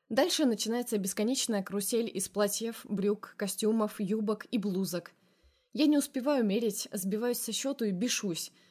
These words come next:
потому что мне ничего не нравится. Все это, во-первых, мне не идет,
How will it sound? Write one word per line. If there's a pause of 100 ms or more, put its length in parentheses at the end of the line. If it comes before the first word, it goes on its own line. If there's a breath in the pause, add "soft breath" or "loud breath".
потому
что
мне
ничего
не
нравится. (1200)
Все
это,
во-первых,
мне
не
идет,